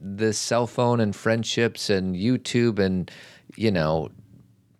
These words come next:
you can get porn on your phone. I'm thinking of young men these days. Like, it's so much harder to be a healthy human being.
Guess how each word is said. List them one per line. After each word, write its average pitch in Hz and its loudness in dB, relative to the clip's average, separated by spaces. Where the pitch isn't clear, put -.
you 101 -10
can 104 -4
get 92 -2
porn 127 -2
on 117 0
your 104 0
phone. 117 0
I'm 98 -2
thinking 101 -2
of 85 -2
young 98 0
men 113 2
these 110 0
days. 110 0
Like, 110 -2
it's 110 -2
so 156 0
much 127 -2
harder 113 0
to 92 -4
be 101 0
a 92 0
healthy 117 -2
human 104 -2
being. 85 -2